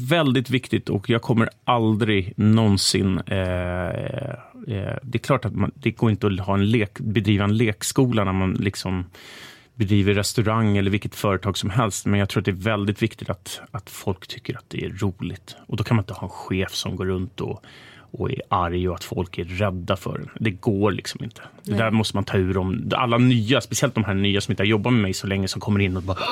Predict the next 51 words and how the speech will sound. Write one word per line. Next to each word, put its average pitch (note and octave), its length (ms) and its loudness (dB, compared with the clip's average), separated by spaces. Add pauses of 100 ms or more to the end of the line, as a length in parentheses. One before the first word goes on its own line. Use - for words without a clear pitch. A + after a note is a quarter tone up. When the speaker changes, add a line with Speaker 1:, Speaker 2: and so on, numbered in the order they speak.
(360)
Speaker 1:
<gasps> - 0 -
eftersom G#2+ 340 0
jag A#2+ 80 2
är C#3 40 0
ganska C3+ 220 0
stor - 400 0
och - 100 -14
jag G#2 80 -2
väger G2 140 2
hundratio G2 480 2
kilo G#2 320 2
och G2 60 4
en G2+ 100 4
och G2+ 60 6
nittiofem F#2+ 400 -2
lång, A2 240 2
liksom, G2 240 -4 (160)
Speaker 2:
Mm. A3+ 140 2 (340)
Speaker 1:
så, - 360 0
så - 160 2
blir A2 200 2
folk G#2 260 0
lite G#2+ 180 2
rädda. G2+ 260 0
Men G2+ 140 0
det A2 60 2
där C3 160 2
tar - 180 -4
jag F#2+ 140 0
ur F#2 140 0
dem F#2+ 140 0
med F#2+ 160 -2
några F#2+ 180 2
high F#2+ 220 0
five F#2+ 260 -2
ganska F#2+ 360 -6
snabbt, - 320 -8
liksom. - 220 -14 (240)
Speaker 2:
Ja, A#3 100 -2
men A#3+ 160 2
är G#3+ 160 2
du C4 120 2
en B3+ 180 0
snäll G#3 260 0
nallebjörn, F3 500 2
eller F3+ 460 -2
hur F#3 180 -2
är F3+ 120 -4
du A3+ 80 -10
som G#3 160 -6
chef? F#3 200 -10